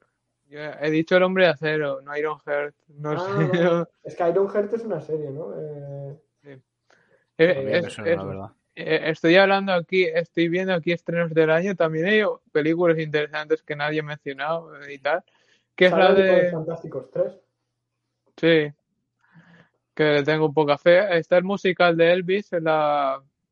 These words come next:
Speaker 1: la,
Speaker 2: Mm.
Speaker 1: en la película sobre su vida.
Speaker 2: Yo me la veré, o sea, me vi Bohemian Rhapsody y me flipó, así que,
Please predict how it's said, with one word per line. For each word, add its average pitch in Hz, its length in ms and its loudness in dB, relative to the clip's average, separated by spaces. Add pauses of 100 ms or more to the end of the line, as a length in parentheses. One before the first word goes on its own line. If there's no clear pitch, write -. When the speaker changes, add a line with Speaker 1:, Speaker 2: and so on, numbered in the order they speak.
(220)
Speaker 1:
la, 143 200 -2
Speaker 2:
Mm. 143 60 -4
Speaker 1:
en 151 240 0
la 151 100 0
película 151 440 2
sobre 156 260 2
su 151 160 -10
vida. 180 240 -4 (1800)
Speaker 2:
Yo 175 180 0
me 285 80 -2
la 233 100 4
veré, 165 340 2
o 165 80 2
sea, 175 120 -8
me 160 140 -2
vi 180 100 -2
Bohemian 208 460 0
Rhapsody 196 520 -4
y 202 40 -4
me 170 160 -6
flipó, 147 420 -2
así 135 200 -10
que, 135 200 -10